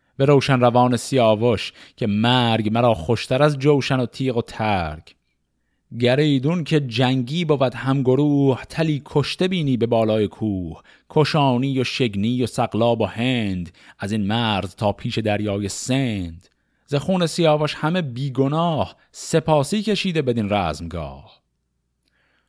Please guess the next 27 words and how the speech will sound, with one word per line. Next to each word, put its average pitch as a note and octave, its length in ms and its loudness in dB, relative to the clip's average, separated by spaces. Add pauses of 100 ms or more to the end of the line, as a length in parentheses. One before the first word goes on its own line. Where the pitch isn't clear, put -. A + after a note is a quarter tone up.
(160)
پس C3 140 -8
این C#3 80 -2
حرف C3+ 260 0
رو D3+ 240 0 (260)
داره A#2+ 300 0
ادامه A#2 340 -2
می‌ده D#3 260 -4
که D#3+ 460 -2
این C#3+ 280 -4
لشکری A2 720 -2
که - 260 -12
الان G2+ 220 -6
آمدن F#2+ 460 -6
به F2+ 60 -8
کمک E2+ 360 -10
ما F#2 180 -6
و F#2 80 -4
تو F#2+ 120 -8
داری F#2 140 -4
باهاشون F#2+ 320 -8
می‌جنگی، F#2+ 480 -6 (380)
اینها D3+ 840 -2
در B2 180 0
ماجرای A2 680 -4
سیاوش A2+ 420 -6
کاری C#3 300 -6
نبودن C#3+ 580 -6